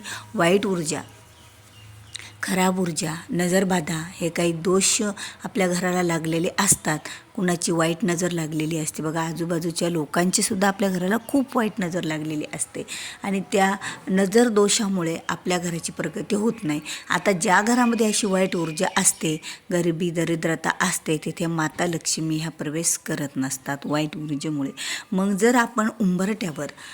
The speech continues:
हा एक उपाय केला, ही एक वस्तू जर उद्या ठेवली पौर्णिमेच्या दिवशी, कारण ही वस्तू आपण फक्त पौर्णिमेच्या दिवशीच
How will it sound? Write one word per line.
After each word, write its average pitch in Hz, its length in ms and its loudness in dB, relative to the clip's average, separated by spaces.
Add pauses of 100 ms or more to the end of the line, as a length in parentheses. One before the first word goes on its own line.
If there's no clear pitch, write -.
(140)
हा 190 160 -2
एक 196 320 0 (680)
उपाय 202 300 2
केला, 165 320 -4
ही 180 360 -2
एक 185 160 -6
वस्तू 180 400 -4
जर 180 180 -4
उद्या 165 240 -4
ठेवली 165 480 -2 (840)
पौर्णिमेच्या 190 600 2
दिवशी, 180 320 -2
कारण 180 360 0
ही 185 180 2
वस्तू 226 380 2
आपण 196 260 2
फक्त - 300 -6
पौर्णिमेच्या 180 640 -2
दिवशीच 185 380 -2